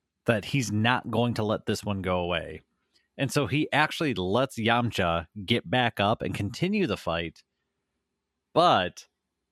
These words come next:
it's really just a one-sided fight at this point. So it's the mummy just kind of toying with Yamcha, and we see the classic Wolf Fang fist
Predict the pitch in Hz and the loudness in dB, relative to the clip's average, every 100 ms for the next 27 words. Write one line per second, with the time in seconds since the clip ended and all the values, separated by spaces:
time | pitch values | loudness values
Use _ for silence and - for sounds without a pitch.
0 | _ - 127 - - 117 104 117 143 156 | _ -2 -2 -2 -10 -10 -4 2 4 4
1 | 139 110 117 120 101 110 117 107 - 107 | 2 0 0 0 0 0 0 -2 0 0
2 | 92 - 107 98 95 90 87 - 90 80 | -2 -2 0 0 -4 -6 -10 -8 -8 -8
3 | 71 - 107 98 - 95 104 120 120 101 | -6 0 0 0 -2 0 2 2 0 0
4 | 104 - - 104 - - 147 170 185 156 | -2 -2 -4 -6 -6 -6 0 2 2 -2
5 | 131 113 104 101 98 92 90 - _ _ | -2 0 0 -2 -2 -2 -2 -6 _ _
6 | _ _ _ - 107 104 113 - 160 123 | _ _ _ 0 0 2 0 0 0 0
7 | 95 - - 160 175 160 - 82 - - | -2 -8 0 2 2 2 -2 -4 -6 -20
8 | _ _ _ _ _ - 113 143 - - | _ _ _ _ _ -2 2 2 0 -2
9 | 131 131 127 - 120 95 - | -2 0 -4 0 0 0 -4